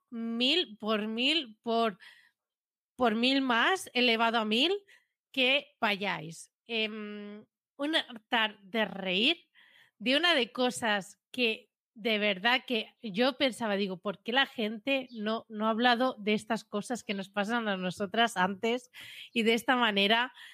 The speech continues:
Em, nada, eh, se me hizo súper, súper, súper corto. Em, y, y nada, que, que, que me flipó muchísimo. Eh, estoy súper feliz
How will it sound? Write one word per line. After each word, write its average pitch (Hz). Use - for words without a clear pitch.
Em, 214
nada, 226
eh, 208
se 247
me 220
hizo 269
súper, 220
súper, 202
súper 185
corto. 277
Em, 208
y, 220
y 233
nada, 180
que, 190
que, 196
que 196
me 208
flipó 214
muchísimo. 294
Eh, 214
estoy 220
súper 277
feliz 254